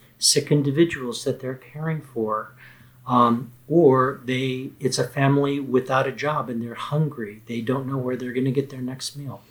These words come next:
Those combined actually make the hard, the historically hard to count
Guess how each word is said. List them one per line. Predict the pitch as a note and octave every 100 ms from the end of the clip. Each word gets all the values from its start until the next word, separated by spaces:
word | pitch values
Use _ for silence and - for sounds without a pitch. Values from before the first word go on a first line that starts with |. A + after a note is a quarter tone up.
| - - - - - -
Those | C3+ F3 F3+
combined | - E3+ C#3+ C3 C#3 C3+ G#2+ - - _ -
actually | C3+ C3+ - D3 D3
make | C3 B2+ C3 -
the | B2+
hard, | A#2+ - C#3+ D3 D3 -
the | B2+
historically | - B2 - - D3+ E3 D#3+ - C#3+
hard | C#3 C3+ B2
to | A#2
count | - B2+ A#2 A#2